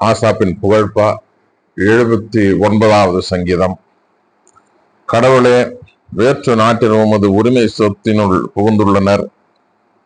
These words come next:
உமது திருக்கோயிலை தீட்டுப்படுத்தியுள்ளனர், எருசலேமை பாழடைய செய்தனர். உம் ஊழியரின் சடலங்களை வானத்து பறவைகளுக்கு உணவாகவும்,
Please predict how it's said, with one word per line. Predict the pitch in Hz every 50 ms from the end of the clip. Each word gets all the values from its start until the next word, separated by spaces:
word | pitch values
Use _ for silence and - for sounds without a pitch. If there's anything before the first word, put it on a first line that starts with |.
| _
உமது | - 113 120 120 117 98 -
திருக்கோயிலை | 131 139 147 147 - - 135 123 123 123 117 117 113 98 -
தீட்டுப்படுத்தியுள்ளனர், | - 135 139 135 - 135 104 - 107 101 101 82 107 101 95 95 92 95 95 98 98 - - - _ _ _ _ _ _ _ _ _ _ _ _
எருசலேமை | 73 92 110 127 123 110 135 117 120 117 110 110 107 98 82
பாழடைய | - 101 104 117 117 117 110 110 110 107 104
செய்தனர். | 98 - 98 95 92 92 95 95 95 98 95 - - _ _ _ _ _ _ _ _ _ _ _ _ _ _ _ _ _ -
உம் | 123 127 127 123 107 95 113
ஊழியரின் | 131 151 160 147 135 131 127 117 117 110 110 101 98
சடலங்களை | 98 101 113 110 120 127 127 127 120 113 113 110 110 104 98 98 - 85
வானத்து | 92 95 104 117 120 123 117 107 - _ - 117 110 104 92 -
பறவைகளுக்கு | - 107 104 110 113 113 113 110 107 107 107 101 101 - _ 104 101 98
உணவாகவும், | 98 101 107 107 107 104 104 104 87 95 98 110 127 131